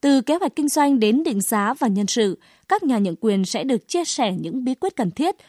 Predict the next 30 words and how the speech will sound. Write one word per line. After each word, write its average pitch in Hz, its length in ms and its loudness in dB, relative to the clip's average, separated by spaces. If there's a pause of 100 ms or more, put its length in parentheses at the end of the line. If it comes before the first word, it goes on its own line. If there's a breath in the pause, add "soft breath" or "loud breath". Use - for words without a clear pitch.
(120)
cho 359 120 -2
công 349 160 0
việc 220 320 -2
kinh 320 120 0
doanh 277 280 -2
của 196 160 -6
mình. 180 260 0 (680)
Điều 294 140 4
này 262 240 4
sẽ 285 160 -4
loại 339 120 0
bỏ 214 240 0
rất 349 220 -4
nhiều 247 260 4
vấn 254 260 -2
đề 294 160 -2
về 185 120 -4
khởi 190 180 -4
nghiệp 196 260 2 (260 loud breath)
và 226 200 0
cho 339 160 -4
phép 415 240 -4
những 277 300 2
người 247 220 2
không 339 220 -6
có 226 460 0
hoặc 214 240 -4
thiếu 240 140 -4
kinh 277 200 0
nghiệm 240 180 2